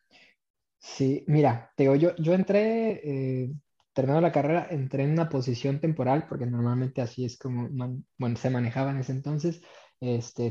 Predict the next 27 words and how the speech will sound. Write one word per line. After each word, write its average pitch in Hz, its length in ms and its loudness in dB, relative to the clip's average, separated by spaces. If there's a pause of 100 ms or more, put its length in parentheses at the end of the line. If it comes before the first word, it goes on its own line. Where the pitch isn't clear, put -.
(120)
tú 135 100 4
no 139 120 4
entras 143 340 2
y 127 40 0
luego, 127 220 2
luego 127 200 0
te 127 100 -6
dan, 127 280 -4 (320)
eh, 120 180 -4
la 117 120 0
famosa 117 420 -4
planta, 131 380 0
¿no? 135 220 -4
O 147 40 -8
sea, 127 200 -10 (200)
entrabas 131 420 0
como 131 200 -4
temporal, 151 640 4 (100)
obviamente 135 540 2
después 127 360 -2
de, 131 160 0
de 131 180 -2
cierto 127 340 -4
tiempo, 147 360 0
de 123 120 0
ver 120 180 -2
tus, 120 300 -10